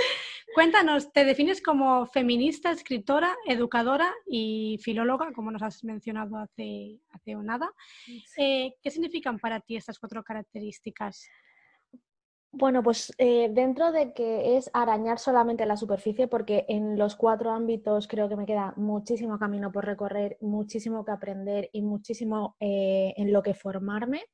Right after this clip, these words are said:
Speaker 1: Ujú.
Speaker 2: Eh, para mí son, mm, digamos, mis cuatro, mis cuatro pilares ahora mismo de, de,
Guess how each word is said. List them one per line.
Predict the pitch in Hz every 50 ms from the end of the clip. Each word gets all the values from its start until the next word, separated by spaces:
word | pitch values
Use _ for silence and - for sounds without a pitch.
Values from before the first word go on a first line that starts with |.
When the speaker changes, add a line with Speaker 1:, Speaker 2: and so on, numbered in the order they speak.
| _ _ _ - - - 240
Speaker 1:
Ujú. | 233 - - 214 226 294 415 - _ _ _ _ _ _ _ _ -
Speaker 2:
Eh, | 254 262 254 247 233 233 226 220 220 220 220 220
para | 226 233 220 220 214
mí | 226 247
son, | 233 - - 277 269 294 294 302 294 285 _ _
mm, | - 254 247 240 233 214
digamos, | 247 240 220 220 226 262 294 285
mis | 277 269 254 - -
cuatro, | - 233 220 214 208 208 240 240 233 233 233 226 226 226 220 214 208 202 - -
mis | 226 240 240 233 -
cuatro | - - 214 208 214 233 247 240
pilares | - 240 220 208 202 208 240 254 - 254
ahora | 240 233 220
mismo | 214 214 214 214 226 240 247 247
de, | 233 220 214 208 190 -
de, | 190 196 196 190